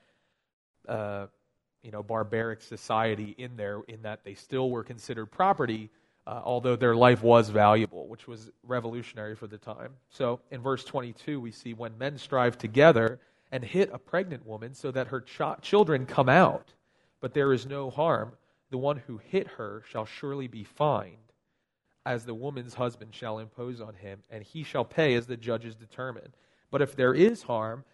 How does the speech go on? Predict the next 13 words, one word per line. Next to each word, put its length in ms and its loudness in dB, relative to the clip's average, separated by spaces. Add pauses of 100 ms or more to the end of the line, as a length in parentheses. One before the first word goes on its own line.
(160)
then 100 -10
you 80 -10
shall 240 -4
pay 480 -2 (300)
life 240 2
for 160 -2
life, 500 4 (260)
eye 200 -2
for 200 -2
eye, 220 6
tooth 360 -8
for 120 -12
tooth, 340 -8